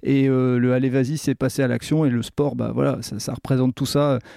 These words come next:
Et pour moi, il y a, il y a un petit, euh, il y a un petit côté, euh, clin d'œil à ce que j'adore dans le sport. Donc, euh, merci beaucoup. Et puis, je te souhaite, euh, bon vent pour, euh, pour la suite de, de ta carrière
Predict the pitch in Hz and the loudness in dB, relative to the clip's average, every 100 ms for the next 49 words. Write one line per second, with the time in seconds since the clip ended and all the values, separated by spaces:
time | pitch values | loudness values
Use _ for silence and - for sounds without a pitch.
0 | - 135 - - 139 151 139 120 120 123 | -6 -4 -2 -2 2 2 0 -2 -4 -4
1 | 123 - 139 117 110 113 120 - - 123 | -4 0 2 2 -2 -2 -2 -2 -4 0
2 | 135 127 117 - - - - 151 139 143 | 0 2 0 -4 -16 -16 -4 0 2 2
3 | 143 120 - 127 127 135 151 135 131 123 | 0 -2 -4 -2 -2 0 0 0 -4 -6
4 | - 165 143 135 123 131 123 - _ _ | -4 -4 -2 -2 0 -2 -2 -6 _ _
5 | _ 156 180 - - 160 147 - 175 - | _ 0 0 -2 -4 -2 -2 -2 -8 -8
6 | - - 147 139 147 - 151 - 151 - | -20 -6 -2 -2 -4 -2 -2 0 -2 0
7 | 143 127 123 120 120 123 123 120 123 120 | -2 0 0 2 2 2 0 0 0 0
8 | 160 135 170 160 147 120 131 123 139 135 | 0 0 0 0 -4 0 0 0 0 0
9 | 127 - 170 147 143 135 131 127 131 139 | 0 0 -2 0 2 2 2 2 0 0
10 | 127 131 127 123 | -2 0 0 0